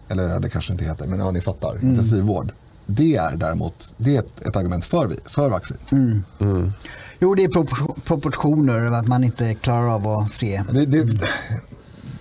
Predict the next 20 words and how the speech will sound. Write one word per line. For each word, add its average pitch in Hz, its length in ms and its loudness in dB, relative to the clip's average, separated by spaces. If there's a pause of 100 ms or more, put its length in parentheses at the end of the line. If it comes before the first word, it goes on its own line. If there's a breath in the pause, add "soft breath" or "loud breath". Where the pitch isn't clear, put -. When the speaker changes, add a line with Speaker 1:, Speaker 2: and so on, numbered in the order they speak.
(100)
Speaker 1:
alltså 127 200 0
det 135 80 4
här 147 200 4
med, 143 180 2 (500)
det 131 100 0
finns 131 240 2
ju - 20 2
en 120 60 2
massa 113 260 0
såna 101 160 0
här 98 160 2
biasbegrepp 98 840 0
i, 87 320 -2
inom 85 160 0
statistiken. 82 720 -6
Så - 120 -8
man, 85 160 -2
man 107 120 2
måste 120 320 0
verkligen 92 420 -2